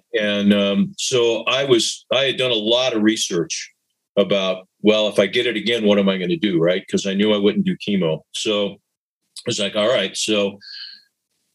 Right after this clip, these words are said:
uh, Rick Simpson oil, or also called Phoenix Tears, has got a huge success and track record for curing cancer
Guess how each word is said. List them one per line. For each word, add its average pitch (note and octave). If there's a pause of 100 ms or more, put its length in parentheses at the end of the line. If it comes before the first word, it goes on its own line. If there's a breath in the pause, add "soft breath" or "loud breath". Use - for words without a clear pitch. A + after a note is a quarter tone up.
(380)
uh, A#2+
Rick D#3+
Simpson E3
oil, A2
or A#2+
also B2+
called A#2
Phoenix B2
Tears, G#2+
has G#2
got G2+
a F#2+
huge D3+
success -
and G2
track G#2
record F#2
for -
curing G2+
cancer -